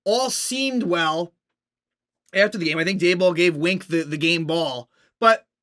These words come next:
when there's smoke, there's fire. A-, and I think Jay Glazer, who is extremely reputable and isn't just saying things to say things, that is interesting. And, you know, Martin,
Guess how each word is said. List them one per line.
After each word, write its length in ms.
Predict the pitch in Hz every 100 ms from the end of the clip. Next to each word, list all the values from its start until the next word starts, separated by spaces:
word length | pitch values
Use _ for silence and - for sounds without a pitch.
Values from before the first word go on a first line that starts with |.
| _
when 240 | 196 240
there's 160 | 247 226
smoke, 260 | 262 254
there's 180 | 208 180
fire. 480 | - 175 127 107 - -
A-, 240 | 151 160
and 100 | 165
I 60 | 170
think 240 | 175 190
Jay 140 | 214
Glazer, 340 | 185 208 196 180
who 140 | 180
is 100 | 160
extremely 560 | 156 - - 202 226 214
reputable 640 | 180 180 185 165 170 160
and 220 | 147 143 170
isn't 240 | 190 190
just 180 | 175 -
saying 220 | 180 175
things 160 | 170 147
to 80 |
say 220 | 143 170 175
things, 180 | 190
that 160 | 180 190
is 100 | 170
interesting. 480 | 170 - 120 - 202 _ _ _ _ _
And, 640 | 139 139 143 143 143 147 147
you 80 |
know, 300 | 147 160 160 - _ _ _ _
Martin, 440 | 123 139 175 185